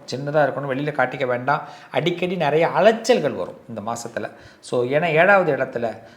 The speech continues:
இந்த சூரியன் இருக்கிறதுனால என்ன பண்ணும் அப்படின்னா, நமக்கு சம்மந்தப்பட்டவர்கள், நம்ம ஃபேமிலி மெம்பர்ஸ், லவ்வர்ஸ், கணவன், மனைவி, குழந்தைங்க,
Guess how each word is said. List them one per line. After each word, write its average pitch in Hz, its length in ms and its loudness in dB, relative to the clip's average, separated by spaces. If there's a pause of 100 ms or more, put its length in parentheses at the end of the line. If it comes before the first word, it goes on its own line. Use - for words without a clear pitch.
(160)
இந்த 123 140 -6
சூரியன் 175 480 -4
இருக்கிறதுனால 131 640 -6
என்ன 143 260 -6
பண்ணும் 127 300 -8
அப்படின்னா, 131 460 -4 (280)
நமக்கு 143 420 -8 (100)
சம்மந்தப்பட்டவர்கள், 151 760 -2 (440)
நம்ம 123 180 -8
ஃபேமிலி 170 380 -2
மெம்பர்ஸ், 139 680 -4 (380)
லவ்வர்ஸ், 143 680 -2 (420)
கணவன், 139 460 -2
மனைவி, 139 480 -4
குழந்தைங்க, 147 420 -2